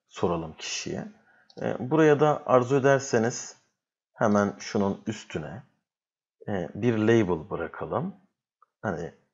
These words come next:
bilgilendirme amaçlı cinsiyet, cinsiyet diyelim. Evet. Buraya da gelelim. Label'ımızı yine buraya verelim. En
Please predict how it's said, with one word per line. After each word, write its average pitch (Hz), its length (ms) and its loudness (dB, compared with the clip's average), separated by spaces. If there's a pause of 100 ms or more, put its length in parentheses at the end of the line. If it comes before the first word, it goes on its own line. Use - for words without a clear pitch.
(720)
bilgilendirme 90 760 -2
amaçlı 90 680 -6
cinsiyet, 85 1040 -10 (320)
cinsiyet 92 1000 -10
diyelim. 85 520 -10 (1120)
Evet. - 560 -12 (440)
Buraya 127 580 2
da 76 220 -6
gelelim. 107 580 0 (2250)
Label'ımızı 80 840 0
yine 107 300 2
buraya 78 300 -6
verelim. 139 520 -4 (480)
En 131 380 0